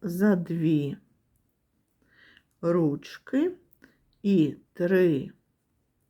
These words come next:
олівці. Заплатили п'ятнадцять гривень.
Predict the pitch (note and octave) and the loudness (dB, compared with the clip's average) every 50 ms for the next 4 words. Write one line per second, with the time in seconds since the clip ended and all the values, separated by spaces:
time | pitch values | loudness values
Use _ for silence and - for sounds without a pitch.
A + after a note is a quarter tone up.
0 | _ _ _ _ _ _ _ _ _ _ _ _ _ - _ _ _ _ _ _ | _ _ _ _ _ _ _ _ _ _ _ _ _ -20 _ _ _ _ _ _
1 | _ _ _ - - F#3 G3+ F#3+ E3+ D#3+ D3 D3 D#3 - - _ - - - - | _ _ _ -6 0 2 4 4 4 2 0 -2 -4 -8 -14 _ -18 -14 -4 0
2 | D#3+ D#3 D3 C#3+ C#3+ E3 G#3 C4 - - - _ _ _ _ _ _ _ _ _ | 0 2 2 2 2 2 2 0 0 -4 -10 _ _ _ _ _ _ _ _ _
3 | _ _ _ _ _ _ _ _ _ _ _ _ _ _ _ _ _ _ _ _ | _ _ _ _ _ _ _ _ _ _ _ _ _ _ _ _ _ _ _ _
4 | _ _ _ _ _ _ _ _ _ _ _ _ _ _ _ _ _ _ _ _ | _ _ _ _ _ _ _ _ _ _ _ _ _ _ _ _ _ _ _ _
5 | _ _ - E3 E3+ E3+ E3 F#3 F#3 F#3+ F#3+ F#3+ - - D#3 D#3+ D3+ C#3 - - | _ _ -8 -6 -6 -4 -2 0 0 0 0 -2 -4 -4 -2 0 0 0 -2 -6
6 | _ _ - D3+ C#3 C#3 C3+ C3+ C3 C3 C#3 D3+ E3+ G#3 B3 D4 C#4+ - _ _ | _ _ -2 0 0 2 2 2 2 0 0 0 0 0 -2 -2 -6 -12 _ _
7 | _ _ _ _ _ _ _ _ _ _ _ _ _ _ _ _ _ _ _ _ | _ _ _ _ _ _ _ _ _ _ _ _ _ _ _ _ _ _ _ _
8 | _ _ _ _ _ _ _ _ _ _ _ _ _ _ _ _ _ _ _ _ | _ _ _ _ _ _ _ _ _ _ _ _ _ _ _ _ _ _ _ _
9 | _ _ _ _ _ _ _ _ _ - F3+ F3 E3 D#3 D#3 - E3 D#3+ D#3 D3+ | _ _ _ _ _ _ _ _ _ -6 -2 0 0 0 0 0 0 0 0 2
10 | D3+ D#3 D#3+ D#3+ - - - F4 E4+ E4+ F4 C#4 A3 A3 A3 G#3+ A3 G#3 G3+ G3+ | 0 0 -2 -4 -8 -8 -4 -4 -4 -4 -4 -4 -2 0 2 2 2 2 2 2
11 | G3+ G3 G3+ G3+ G3 G3+ G3 | 0 0 0 0 0 -2 -4